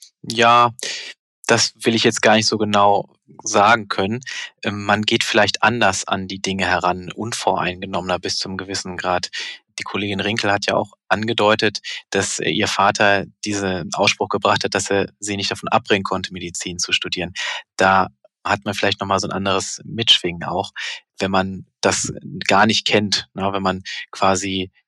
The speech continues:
die Gespräche noch nie so hatte und das alles für sich selber mitbekommen kann, und für einen selber auch die Motivation, das zu schaffen,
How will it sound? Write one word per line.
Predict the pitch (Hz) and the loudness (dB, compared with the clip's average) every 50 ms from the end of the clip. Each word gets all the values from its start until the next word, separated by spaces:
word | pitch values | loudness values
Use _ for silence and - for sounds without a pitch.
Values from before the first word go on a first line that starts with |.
| - - | -8 -6
die | 104 | -2
Gespräche | 101 107 - - - 104 107 104 - 107 | 2 2 2 2 4 2 2 2 2 -4
noch | 95 92 95 | -6 -6 -4
nie | 104 110 117 | -4 -4 -2
so | 110 101 87 - | -2 -2 -2 0
hatte | 92 92 - - 107 | -2 -2 0 0 -2
und | 90 90 92 95 | -2 -2 -4 -4
das | 92 - | -4 -4
alles | - 92 95 98 - - | -2 -2 -2 -2 -2 -2
für | - 92 | -4 -6
sich | 110 107 - | -6 -6 -2
selber | - 87 98 104 107 95 90 - - - - _ - | 0 0 2 2 2 2 0 0 -4 -18 -20 _ -8
mitbekommen | 92 98 95 - - 90 - - 95 90 87 90 | -8 -8 -6 -4 -4 -4 -2 -2 -4 -4 -4 -6
kann, | 90 - 92 87 85 85 - - - - - - - - - _ _ _ | -4 -2 -2 -2 -4 -6 -12 -12 -10 -10 -10 -10 -10 -12 -14 _ _ _
und | - 101 95 98 95 98 - - - - _ _ - | -2 -2 -2 0 0 -2 -2 -2 -2 -8 _ _ -16
für | - - - 101 92 | -10 -4 0 0 0
einen | 90 95 95 95 | 2 0 -2 -2
selber | 95 98 101 104 110 104 | 0 0 2 2 2 2
auch | 101 98 | 2 -2
die | - - 98 | -6 -6 -8
Motivation, | 101 101 98 - 98 - 95 92 - - - 98 90 101 110 117 117 110 - _ _ _ | -6 -4 -4 -4 -2 -2 -2 -2 -2 -2 -2 -2 0 0 0 0 -2 -6 -10 _ _ _
das | - 98 92 - - | -2 0 0 0 -2
zu | - - | 0 2
schaffen, | - - - 202 196 - 113 104 104 101 | 2 4 4 4 2 0 -4 -6 -8 -8